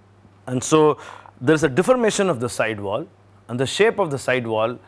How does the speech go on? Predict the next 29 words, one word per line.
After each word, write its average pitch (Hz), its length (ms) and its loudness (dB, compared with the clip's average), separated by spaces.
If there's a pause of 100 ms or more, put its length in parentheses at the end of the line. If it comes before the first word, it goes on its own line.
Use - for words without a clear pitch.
(220)
is 107 160 -10
different 156 400 -2
from 139 180 0
what 123 220 2
it, 117 120 -4 (840)
what 120 280 -4
it 107 100 -10
is 104 140 -12
now, 117 300 -6
and 110 240 -10
whe-, 113 160 -8 (260)
when 113 240 -4
it's 107 140 -8
under 110 160 -8
pressure, 165 440 0 (440)
then 113 100 -12
the 110 80 -8
side 117 260 -4
wall 113 160 -2
shape 92 360 -12
changes, - 680 -18 (1300)
right? 120 180 -8 (440)
And - 120 -20
that's 202 220 -8
going 190 200 0
to 147 60 -6
have 131 220 0
an 110 120 -4
effect 151 440 -4